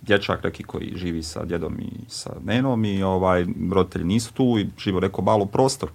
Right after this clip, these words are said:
I sad je kao, radili su neki test iz matematike i nastavnica je zatražila da izađe, vi se nije ništa zlo namjeru, nego ono, u biti kao da ne bude niko u sobi. I on sad kao,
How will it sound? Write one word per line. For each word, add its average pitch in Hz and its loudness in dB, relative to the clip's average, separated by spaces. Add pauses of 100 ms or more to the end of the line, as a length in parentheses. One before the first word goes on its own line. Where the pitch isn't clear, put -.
(760)
I 95 4
sad 90 4
je 82 0
kao, 82 2 (280)
radili 85 6
su - -6
neki - -4
test 143 4
iz - -8
matematike 143 4
i 131 4
nastavnica 120 2
je 104 4
zatražila 98 4 (460)
da 92 2
izađe, 85 2
vi 78 -2
se - -8
nije 85 0
ništa 85 0
zlo 95 6
namjeru, 104 6
nego 85 6
ono, 87 8
u 80 2
biti - 0
kao 92 4
da 92 8
ne 98 8
bude 92 6
niko 92 2
u 92 -6
sobi. - -6 (120)
I 92 4
on 98 6
sad 113 6
kao, 82 2